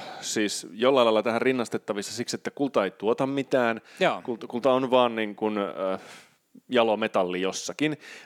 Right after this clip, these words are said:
Speaker 1: mutta tätä bitcoinia ei vastaa edes, niin kuin, ei ole olemassa mitään materiaa, joka vastaisi sitä määrää.
Speaker 2: Joo.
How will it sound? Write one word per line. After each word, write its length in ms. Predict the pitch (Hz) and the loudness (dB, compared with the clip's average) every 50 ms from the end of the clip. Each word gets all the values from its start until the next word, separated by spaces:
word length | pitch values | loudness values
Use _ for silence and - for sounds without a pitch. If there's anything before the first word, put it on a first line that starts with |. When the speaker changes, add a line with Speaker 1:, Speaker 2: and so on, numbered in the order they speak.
| - _ | -8 _
Speaker 1:
mutta 220 | 123 127 - 143 | -4 0 0 0
tätä 200 | 131 135 - 143 | 0 2 2 2
bitcoinia 580 | 135 156 185 190 - 156 135 127 123 123 120 123 | 2 2 0 0 2 0 0 2 2 0 0 0
ei 240 | - 135 131 131 123 | 0 0 0 2 2
vastaa 460 | 135 139 135 - - - 120 113 - | 2 0 0 0 0 2 2 2 2
edes, 560 | - 131 139 139 120 107 - - - - - - _ _ _ _ | 2 2 4 4 4 4 2 -4 -8 -10 -14 -20 _ _ _ _
niin 100 | - 123 | -14 -12
kuin, 100 | 107 110 - - | -10 -10 -10 -6
ei 180 | - 120 117 120 | -2 2 2 4
ole 40 | |
olemassa 280 | 131 135 127 120 - 127 | 4 4 2 0 -2 -4
mitään 300 | 139 147 - 151 131 127 | -4 0 2 2 2 2
materiaa, 600 | 127 143 180 - 151 135 120 110 101 98 95 95 | 2 0 2 4 4 4 4 2 0 0 0 0
joka 240 | 95 - - 98 92 | -2 -2 -4 -2 0
vastaisi 600 | 107 117 110 - - - 104 92 87 90 85 87 | 2 0 0 -2 -4 -2 -2 -2 -2 -2 -6 -10
sitä 240 | 87 87 - 95 90 | -10 -6 -6 -6 -4
määrää. 680 | 92 101 104 107 95 82 80 - 80 67 67 73 - - - - - - | -2 0 0 0 0 -2 -4 -4 -4 -4 -4 -6 -8 -10 -14 -20 -14 -4
Speaker 2:
Joo. 260 | 135 139 127 107 87 | -2 -2 -2 -2 -4